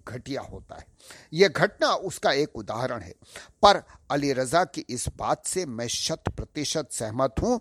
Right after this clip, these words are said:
कि अगर मेरी पत्नी साथ न देती तो मैं मुंबई में नहीं रह पाता और ना ही यह सब लिख पाता।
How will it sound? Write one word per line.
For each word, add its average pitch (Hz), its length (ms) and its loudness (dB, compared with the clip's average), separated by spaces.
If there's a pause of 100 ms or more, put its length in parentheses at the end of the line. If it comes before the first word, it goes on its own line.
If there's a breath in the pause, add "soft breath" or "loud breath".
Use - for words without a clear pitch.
(320 loud breath)
कि - 80 4 (220)
अगर 143 320 2
मेरी 156 300 -2
पत्नी - 580 2
साथ 175 280 6 (120)
न 156 180 0
देती 143 460 -4
तो 170 260 -6
मैं 143 440 -4
मुंबई 120 600 -4
में 139 160 -8
नहीं 117 380 0
रह 175 180 6
पाता 208 380 4
और 170 300 4
ना 127 240 -4
ही 220 140 -2
यह 147 200 -6
सब 143 300 -6
लिख 104 320 -8
पाता। - 300 -16